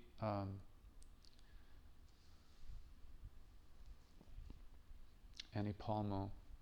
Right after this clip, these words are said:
was her name. Annie is a, an honorific term that means, uh, like a, a nun,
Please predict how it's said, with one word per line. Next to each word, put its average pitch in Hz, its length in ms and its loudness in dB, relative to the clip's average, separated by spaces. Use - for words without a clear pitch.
was 104 160 2
her 104 100 6
name. 98 280 8
Annie 98 420 10
is 101 160 8
a, 95 140 10
an 101 100 8
honorific 98 500 8
term 95 280 6
that - 120 4
means, 95 460 4
uh, 98 60 4
like - 140 2
a, - 440 -2
a 98 40 6
nun, 95 280 8